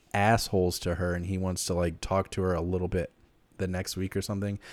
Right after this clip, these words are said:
I don't know. I put her in there. Uh, it was, like, my, like, fuck me pick, like, whatever, just put somebody in there because I really had no idea who else I was gonna pick because I had gotten it down to my, like, I know these girls are gonna get picked, and I had one, and I was like,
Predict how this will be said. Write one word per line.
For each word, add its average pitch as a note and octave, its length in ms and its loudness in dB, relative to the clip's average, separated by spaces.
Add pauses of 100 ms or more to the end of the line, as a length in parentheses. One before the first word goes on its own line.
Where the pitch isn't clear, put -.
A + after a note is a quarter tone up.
(260)
I A#2+ 80 10
don't C3 80 8
know. A2 60 6
I A#2+ 100 8
put D3+ 200 8
her C3 80 10
in G#2+ 160 6
there. G#2+ 280 4
Uh, A#2 220 4
it B2 40 4
was, C3 180 6
like, A2 180 6
my, G2 200 4
like, F2 240 2 (100)
fuck - 360 0
me F#2+ 180 0
pick, - 400 0
like, F2 200 0
whatever, F2+ 360 2
just - 340 -4 (380)
put F#2+ 200 0
somebody F2 320 0
in F2 80 -2
there F#2+ 100 0
because G#2 240 4
I G2+ 60 6
really G#2 320 8
had F#2+ 160 6
no F#2+ 120 2
idea F2+ 360 2
who F#2+ 180 2
else F2+ 240 0
I F2+ 60 0
was E2+ 100 -2
gonna F2 240 -4 (180)
pick - 300 0 (240)
because A2+ 220 6
I A#2 60 8
had G#2+ 120 4
gotten C#3 180 6
it B2+ 80 0
down A#2+ 180 8
to A#2+ 100 2
my, G#2 120 4
like, F2 360 0
I G2+ 100 0
know G2 300 6
these F#2 200 0
girls F#2 220 0
are G2 60 0
gonna G2 140 0
get F#2 180 0
picked, G#2+ 180 -2
and G2+ 60 -2
I F#2 40 0
had F#2+ 160 -2
one, G#2 200 0
and F#2+ 80 -2
I F#2 40 -2
was F#2 120 -4
like, F2 260 -4